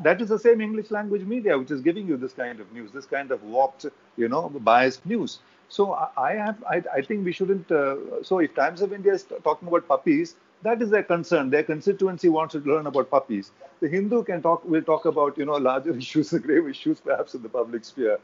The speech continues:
The Indian Express may do something else, and another newspaper may do something else.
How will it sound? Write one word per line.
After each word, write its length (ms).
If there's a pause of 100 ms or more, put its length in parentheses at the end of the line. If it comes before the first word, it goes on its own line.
(260)
The 460
Indian 320
Express 440
may 140
do 120
something 400
else, 220
and 140
another 300
newspaper 460
may 140
do 100
something 400
else. 160